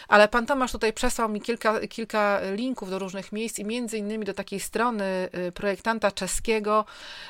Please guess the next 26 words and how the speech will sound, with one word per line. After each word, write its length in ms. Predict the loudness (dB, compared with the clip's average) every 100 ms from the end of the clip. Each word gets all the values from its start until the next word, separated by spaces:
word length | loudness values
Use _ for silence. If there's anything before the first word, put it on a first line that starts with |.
| 2
y, 280 | 4 6 4
czeskich 500 | 4 4 4 0 -6 -8 -2
zachrad, 880 | 10 12 12 8 10 10 10 2 -2 -6 -10 -14 -10
jak 120 | -8
to 100 | -8
pięknie, 680 | -6 -8 -6 -6 -6 -6 -8
y, 200 | -8 -8
jest 560 | -6 -6 -2 -2 -2 -8 -14 -6
po 160 | -4
czesku. 540 | -2 -4 -4 -4 -2 -2 -8 -16 -16 -10 6
Y, 240 | 8 8
i 120 | 6 2
gdzieś 280 | 2 2
na 80 | -2
terenie 320 | 0 0 0 0
Pragi 560 | 6 6 6 0 -6 -2
piękna 380 | -2 -2 -4
zachrada, 720 | 0 0 4 6 6 6 4 2 -10 -20 -20 -20 -18 -6 -2 0 0 -2
ym, 260 | -4 -6 -8 -16 -20 -20 -20 -18 -14
w 40 | -8
której 360 | -2 0 0
właśnie 480 | -4 4 6 6 0
są 160 | -4 -6
zdjęcia, 460 | -4 -4 0 -2
gdzie 500 | -2 -4 0 2 2 -2 -16 -20 -20 -20 -20 -12
nieprzypadkowo 1160 | -2 6 6 8 6 4 4 4 2 -2 -2